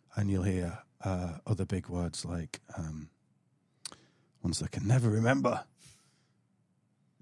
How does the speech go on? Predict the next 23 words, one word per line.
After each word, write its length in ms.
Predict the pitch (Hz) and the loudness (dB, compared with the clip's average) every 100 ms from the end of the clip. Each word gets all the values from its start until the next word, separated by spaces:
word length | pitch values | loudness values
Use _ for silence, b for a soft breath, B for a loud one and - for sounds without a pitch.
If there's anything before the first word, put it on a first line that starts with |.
| - | 4
Like, 220 | 117 113 | 4 6
he's 140 | - | 0
got 160 | - 135 | 2 4
his 80 | 117 | 4
domicile 720 | 151 139 135 - 117 113 107 | 6 8 8 6 6 6 4
there 280 | 104 104 104 | 2 4 6
and 80 | 123 | 4
o-, 100 | 147 | 6
other, 320 | 156 151 147 - | 6 6 4 4
other 320 | 165 160 139 - - | 4 6 6 2 -6
silly 340 | - - 139 120 | 0 4 6 6
sounding 500 | - 135 127 123 113 | 6 6 6 6 4
words, 400 | 110 110 107 - | 4 2 2 2
old 240 | 113 107 | 2 2
fashioned 300 | 117 - 107 | 0 0 0
medieval 340 | 107 110 98 | 0 0 -2
sounding 340 | 101 101 98 95 | -2 -4 -2 -4
words 260 | 98 98 | -4 -6
for 320 | - 95 98 95 B B B - | 0 2 2 2 B B B 2
this 200 | 139 135 | 4 4
planet 420 | - 131 127 107 - | 4 6 8 6 4
is 140 | 117 | 4
linked 500 | 110 117 107 - - | 6 4 2 -4 -4